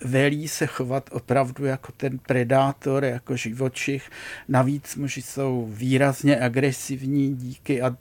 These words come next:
eh, testosteronu a navíc mají vlastnosti,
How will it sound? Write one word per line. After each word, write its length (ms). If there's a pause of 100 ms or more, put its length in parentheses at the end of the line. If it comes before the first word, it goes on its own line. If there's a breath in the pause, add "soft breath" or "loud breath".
(120)
eh, 180 (420 loud breath)
testosteronu 1120 (400 loud breath)
a 120
navíc 600
mají 280
vlastnosti, 1040